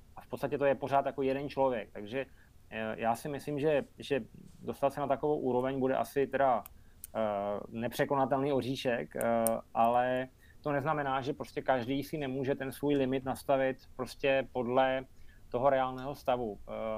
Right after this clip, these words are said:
pro kluky, kteří dneska hrajou v těch českých top týmech, to může být prostě,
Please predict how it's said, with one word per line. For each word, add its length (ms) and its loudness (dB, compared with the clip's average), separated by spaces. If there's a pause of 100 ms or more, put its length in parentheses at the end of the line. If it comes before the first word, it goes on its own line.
(580)
pro 140 4
kluky, 280 0
kteří 200 -2
dneska 300 0
hrajou 360 4
v 80 -14
těch 180 -6
českých 360 -8
top 180 -2
týmech, 420 -2
to 100 -4
může 240 2
být 200 0
prostě, 300 0